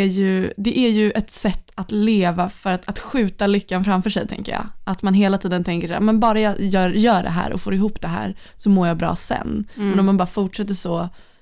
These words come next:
Speaker 1: så, eh, kommer man ju inte må bra. Och det försöker jag alltid tänka på. När jag, så då är jag alltid så här, bara, "Okej, vad kan jag skala av? Vad kan jag göra för att, eh, känna mig lite mindre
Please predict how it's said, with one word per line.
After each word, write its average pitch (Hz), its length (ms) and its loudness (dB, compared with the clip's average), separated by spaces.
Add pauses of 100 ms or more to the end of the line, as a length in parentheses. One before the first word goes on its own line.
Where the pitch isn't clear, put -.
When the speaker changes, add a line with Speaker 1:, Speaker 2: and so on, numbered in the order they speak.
Speaker 1:
så, 175 340 -2 (280)
eh, - 500 -4
kommer 185 220 -2
man 185 100 2
ju 180 60 0
inte 180 140 -6
må 202 180 0
bra. - 300 -8
Och 190 140 -8
det 185 380 -2 (340)
försöker - 320 -6
jag - 80 -6
alltid 185 240 -4
tänka 180 240 -2
på. - 160 -10
När 170 120 0
jag, 165 200 -2
så 208 100 0
då 190 240 2
är 165 40 2
jag 160 140 0
alltid 165 280 -6
så - 80 -6
här, - 80 -4
bara, - 240 -6
"Okej, 185 240 -4
vad 175 260 0
kan 170 80 -10
jag 170 60 -8
skala 156 300 -6
av? 165 460 -2 (340)
Vad 175 720 -2 (360)
kan 190 160 -4
jag 175 80 2
göra 170 340 -2
för - 180 -10
att, - 420 -8 (200)
eh, - 260 -14 (340)
känna 175 260 -2
mig 175 80 -2
lite 165 380 -8
mindre 170 340 -4